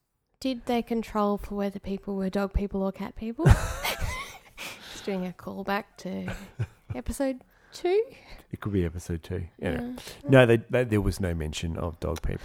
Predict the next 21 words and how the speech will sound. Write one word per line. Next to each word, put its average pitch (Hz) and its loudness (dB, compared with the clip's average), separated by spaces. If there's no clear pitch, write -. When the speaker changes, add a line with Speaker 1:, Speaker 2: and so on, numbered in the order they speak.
Speaker 2:
cat - -6
people. - -6
I 123 4
did 135 6
find, 107 2
as 82 -6
an 92 -4
aside, 82 -4
a, - -8
a 80 -6
article 76 -6
about - -8
cancer - -10
patients' - -10
exercise - -8
levels 85 -6
and 82 -8
dog, - -6
dog 76 -8
versus - -12
cat - -8